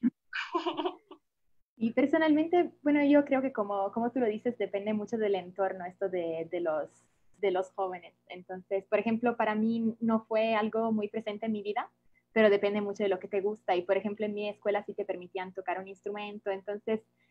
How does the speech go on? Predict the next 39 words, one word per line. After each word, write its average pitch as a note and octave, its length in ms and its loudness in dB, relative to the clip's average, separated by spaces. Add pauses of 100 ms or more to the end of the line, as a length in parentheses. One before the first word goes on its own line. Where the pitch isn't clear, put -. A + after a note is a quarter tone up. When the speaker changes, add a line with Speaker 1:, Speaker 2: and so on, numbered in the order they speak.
(160)
Speaker 2:
hay B3+ 140 8
mucho D4 280 6
enfoque C4 300 0
en A#3+ 80 -2
esto A3+ 140 -6
de A#3+ 100 2
la A3+ 100 0
música, A3+ 440 -4
pero F#3+ 160 4
depende F#3 360 0
también F3+ 280 -10
del F3 140 -12
entorno E3+ 380 -8
en F3 80 -16
el F3+ 100 -18
que F#3 100 -8
creciste. - 640 -8 (640)
Eso G3 300 -4
seguro. F#3 420 -2 (320)
Pero A#3+ 180 8
tengo C4 200 8
una D4 100 6
ane-, G#3+ 280 0 (180)
una A3+ 140 4
anécdota A3+ 440 2
porque G3 440 2
un-, B3 420 6
una B3 180 6
vez C4 240 2
fui B3 120 2
a C4 60 4
León, G#3+ 380 2
aquí G#3+ 380 -4
en G3+ 240 -6
México, C4+ 420 -6 (480)
y B3+ 240 8
había B3+ 240 8
como, G3 720 4 (420)
eh, G#3 240 4